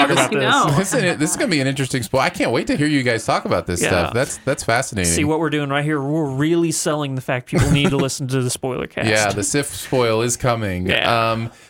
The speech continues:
Speaker 2: Lo, did you have anything else? You got one last thing?
Speaker 3: Uh, not specifically. I feel like I said so many negative things that I just really want to reiterate that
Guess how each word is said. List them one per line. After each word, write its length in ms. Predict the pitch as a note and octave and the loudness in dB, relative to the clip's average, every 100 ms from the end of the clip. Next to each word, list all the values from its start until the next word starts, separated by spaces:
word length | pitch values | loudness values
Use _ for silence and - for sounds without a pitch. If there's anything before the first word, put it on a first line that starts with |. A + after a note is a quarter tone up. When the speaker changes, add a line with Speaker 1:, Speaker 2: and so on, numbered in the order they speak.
| - | 0
Speaker 2:
Lo, 200 | F3+ B3 | 2 2
did 140 | G3 | 0
you 60 | G#3 | -2
have 120 | A3+ | -2
anything 360 | A3+ G#3+ G#3+ G#3+ | -2 -4 -2 -2
else? 200 | A3 - | -4 -4
You 80 | G3+ | -4
got 60 | |
one 120 | G3 G3 | -2 -2
last 220 | G3 - | -4 -2
thing? 300 | G#3 G#3 G#3+ _ _ _ _ _ _ _ | -2 -4 -6 _ _ _ _ _ _ _
Speaker 3:
Uh, 160 | D#4+ G#4 | -6 -4
not 240 | E4 G#4 A4 | -2 -4 0
specifically. 520 | A4 A4 A4 G#4+ C#4 | 0 2 0 0 0
I 120 | B3+ | 0
feel 140 | D#4 | 0
like 120 | F#4 E4+ | -2 -2
I 60 | |
said 240 | D#4 C#4+ A#3+ | -2 -2 -4
so 160 | G#3+ G3+ | -4 -2
many 200 | G#3 G3+ | -2 0
negative 380 | F#3 F#3+ G3+ | 0 2 0
things 300 | G3+ G3 G#3 | 0 -2 -2
that 80 | G3+ | -2
I 80 | F3+ | -2
just 220 | F3+ F#3+ | -4 0
really 180 | F3+ F#3 | 2 4
want 180 | F3 E3+ | 4 2
to 40 | |
reiterate 600 | E3+ E3 D#3 E3+ E3+ E3+ | 0 0 2 2 2 0
that 400 | E3 D3+ D3 - | -2 -2 -2 -6